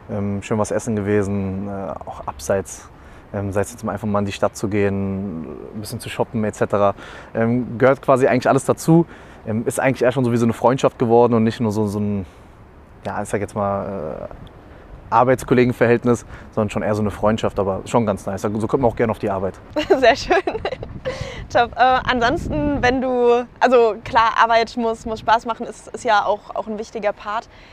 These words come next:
Speaker 2: Ähm, was gibt's neben der Arbeit vielleicht auch, was dir Spaß macht?
Speaker 1: Jetzt, seitdem wir auch <laughs> unsere Fitnessverträge haben, <laughs> gehe ich auch mal gerne ins Fitnessstudio tatsächlich. Ähm, davor ist es ein bisschen kurz gekommen, auch weil einfach wahnsinnig viel zu tun war hier und man auch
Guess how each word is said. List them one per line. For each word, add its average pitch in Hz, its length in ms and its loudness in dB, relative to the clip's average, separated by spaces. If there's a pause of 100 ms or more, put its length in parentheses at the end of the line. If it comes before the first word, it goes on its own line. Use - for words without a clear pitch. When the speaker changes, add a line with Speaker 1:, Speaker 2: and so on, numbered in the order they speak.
(180)
Speaker 2:
Ähm, 226 320 2
was - 280 0
gibt's - 300 -8
neben 262 220 -2
der 285 100 -6
Arbeit 233 220 -6
vielleicht 220 340 -10
auch, - 140 -4
was 240 160 -12
dir 208 100 -14
Spaß - 360 -16
macht? 220 280 -18 (1300)
Speaker 1:
Jetzt, - 420 2 (160)
seitdem 131 320 2
wir 139 140 6
auch 135 200 6 (320)
<laughs> - 340 2
unsere 151 320 4
Fitnessverträge 180 600 4
haben, 180 220 4 (480)
<laughs> - 480 -12
gehe 139 120 8
ich 147 80 4
auch 135 60 4
mal 143 120 6
gerne 135 220 6
ins 131 100 -2
Fitnessstudio 165 460 -2
tatsächlich. 160 500 2 (480)
Ähm, 120 220 4
davor 131 220 4
ist - 80 -10
es - 100 -8
ein 123 60 2
bisschen 120 200 -6
kurz 151 220 0
gekommen, 139 400 2
auch - 240 0
weil 123 120 4
einfach 127 300 -2 (100)
wahnsinnig 127 460 2
viel 127 120 -2
zu - 80 -8
tun 139 200 -2
war 113 80 4
hier 120 180 0 (440)
und 113 160 2
man 117 80 6
auch - 240 0